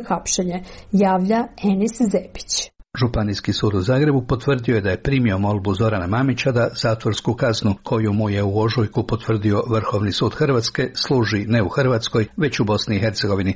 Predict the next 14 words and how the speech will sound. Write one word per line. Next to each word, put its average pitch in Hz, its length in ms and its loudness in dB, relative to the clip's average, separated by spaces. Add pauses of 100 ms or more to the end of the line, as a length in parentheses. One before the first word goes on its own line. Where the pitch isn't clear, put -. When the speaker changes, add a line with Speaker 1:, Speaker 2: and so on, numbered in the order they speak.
(140)
Speaker 2:
Odluka 127 360 2
će - 140 -4
biti 113 240 0
donesena 107 500 0
u 110 60 2
razumnom 101 500 0
roku, 107 340 0 (100)
kazao 113 320 0
je 101 60 0
novinarima 110 640 2
glasnogovornik 107 680 0
Županijskog 98 640 -2
suda, 117 260 2 (100)
sudac 104 440 0